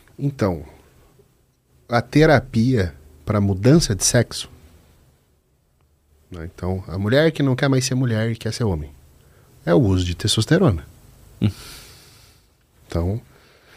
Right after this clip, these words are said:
Speaker 1: quais são os efeitos estéticos dessa transição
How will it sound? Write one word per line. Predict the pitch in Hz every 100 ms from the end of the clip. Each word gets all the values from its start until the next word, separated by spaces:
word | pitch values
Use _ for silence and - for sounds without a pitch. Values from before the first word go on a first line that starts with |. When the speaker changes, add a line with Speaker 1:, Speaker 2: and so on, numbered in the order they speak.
| -
Speaker 1:
quais | 151 170 170
são | 175 170
os | 160
efeitos | 147 143 123 131 170 - - - _ -
estéticos | 123 - 151 165 - - 175 - - _ - _
dessa | - 101 113 117 131
transição | 131 131 131 135 135 - 127